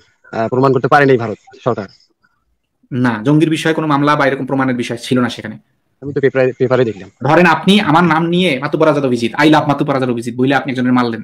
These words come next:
Speaker 2: এটা দেখে আমার চুল ছিঁড়বে, ছিঁড়তে পারবে কেউ? পারবে না তো।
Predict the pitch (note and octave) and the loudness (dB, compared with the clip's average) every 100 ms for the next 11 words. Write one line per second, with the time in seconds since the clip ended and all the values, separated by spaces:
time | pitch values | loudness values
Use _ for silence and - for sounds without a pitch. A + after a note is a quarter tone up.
0 | - D3 D#3 D3+ D3+ D3 C#3+ - C3+ C3 | -4 -2 0 2 2 0 -4 -10 -10 -10
1 | _ _ F3+ E3 E3 E3+ E3+ F3+ E3+ E3+ | _ _ 2 4 4 2 2 0 2 2
2 | F#3 D3+ - _ _ _ _ _ _ _ | 2 0 -4 _ _ _ _ _ _ _
3 | _ _ _ _ _ _ _ _ _ _ | _ _ _ _ _ _ _ _ _ _
4 | _ _ _ - D#3+ D#3 - - | _ _ _ 0 2 2 0 -10